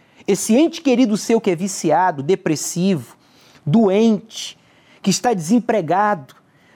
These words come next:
amargurado sentimentalmente, não dá certo com ninguém. Quem o ama, ele não ama, e quem ele ama, não lhe ama. Quando ele receba a unção com este óleo,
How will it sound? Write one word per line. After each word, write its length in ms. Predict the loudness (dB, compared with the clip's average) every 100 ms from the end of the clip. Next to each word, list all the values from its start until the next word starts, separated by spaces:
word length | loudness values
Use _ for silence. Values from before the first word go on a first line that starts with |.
| _ _ -8
amargurado 1160 | -4 0 -2 -4 -4 0 2 2 0 -2 -8 -12
sentimentalmente, 1080 | -4 0 0 0 0 0 0 -2 0 0
não 120 | 2 2
dá 120 | 0
certo 360 | -2 -4 -4
com 100 | 0
ninguém. 520 | 2 2 2 0 0 -4 _ -20 -20 _
Quem 420 | 0 2 4 2 2
o 180 | 2 4
ama, 400 | 2 2 0 0
ele 240 | 2 4
não 160 | 4 2
ama, 200 | 2 2
e 60 | 0
quem 240 | 2 2
ele 180 | 4 4
ama, 440 | 4 2 2 -2 -2 _ _ _ _
não 200 | 2 2
lhe 160 | 2 0
ama. 360 | 0 -4 -6 _ _ _ _ _ _ _ -4
Quando 240 | 0 2
ele 160 | 2 2
receba 760 | 2 -2 -2 0 2 2 0
a 120 | 0
unção 460 | 0 -2 -4 -2 -2
com 180 | -2 -2
este 400 | 0 -4 -4 0
óleo, 420 | 2 2 0 -6